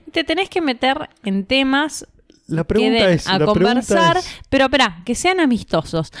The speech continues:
Speaker 1: La política no es amistosa.
Speaker 2: Ya sé, te estoy jodiendo. La pregunta es: ¿voy a ir preso? <laughs> ¿Sos mayor de edad? Esa tiene que ser la pregunta, ¿entendés?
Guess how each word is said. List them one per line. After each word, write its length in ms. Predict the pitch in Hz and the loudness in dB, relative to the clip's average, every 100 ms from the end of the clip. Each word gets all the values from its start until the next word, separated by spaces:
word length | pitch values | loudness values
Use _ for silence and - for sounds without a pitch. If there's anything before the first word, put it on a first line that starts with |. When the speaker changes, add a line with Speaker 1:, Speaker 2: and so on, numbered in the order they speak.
| - | -16
Speaker 1:
La 160 | - 262 | -4 -2
política 580 | 254 330 359 339 285 240 - | 0 0 0 0 -2 -2 -6
no 400 | 214 233 277 330 - | -2 2 2 0 0
es 260 | 233 294 | 0 0
amistosa. 880 | - 208 208 - 330 320 - 156 - _ - - _ | -2 0 0 2 2 2 0 -4 -4 _ -14 -14 _
Speaker 2:
Ya 160 | - 156 | -8 -6
sé, 300 | - 165 160 | -2 0 0
te 100 | 131 | -2
estoy 160 | - | -4
jodiendo. 500 | 160 143 139 151 127 | -4 0 2 2 2
La 120 | 120 123 | 2 0
pregunta 320 | 160 185 170 | 0 0 0
es: 240 | 147 - _ _ - | 0 -4 _ _ -12
¿voy 320 | 165 170 214 | -4 -2 0
a 40 | |
ir 100 | 196 | 0
preso? 520 | 135 160 - 196 135 - _ | 0 -2 -2 -2 -2 -4 _
<laughs> 160 | _ _ - - - | _ _ -12 -12 -12
¿Sos 240 | - 170 | -4 0
mayor 380 | 175 123 - 147 | 0 0 0 -2
de 80 | 120 | 0
edad? 340 | 127 160 156 _ _ _ _ 175 | 0 -2 -2 _ _ _ _ -8
Esa 200 | 160 123 | -6 -2
tiene 180 | 120 | -2
que 40 | 113 | -2
ser 140 | 117 | -2
la 100 | 120 | -2
pregunta, 420 | 110 117 117 113 | 0 2 0 0
¿entendés? 440 | 113 117 127 156 | -2 0 0 0